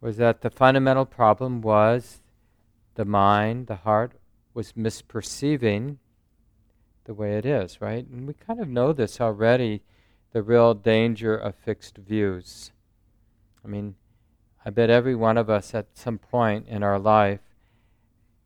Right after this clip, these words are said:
really locked in some fixed view with a friend, a partner, or something, only to find out we were completely wrong,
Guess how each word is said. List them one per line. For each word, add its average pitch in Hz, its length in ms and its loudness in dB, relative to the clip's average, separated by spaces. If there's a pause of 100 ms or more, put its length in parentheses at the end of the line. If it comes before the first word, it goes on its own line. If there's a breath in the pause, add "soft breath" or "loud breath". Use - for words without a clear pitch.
(420)
really 113 320 4
locked 107 400 4
in 110 140 -2
some 110 280 -2
fixed - 360 -8
view 107 340 4
with 107 220 -6
a 104 40 -8
friend, 104 540 0
a 95 60 -6
partner, 104 400 -4
or 101 80 -4
something, 104 560 -8 (420)
only 113 280 4
to 107 100 0
find 107 340 0
out 113 200 2
we 104 160 -6
were 98 160 -6
completely 107 500 -12
wrong, 107 440 -4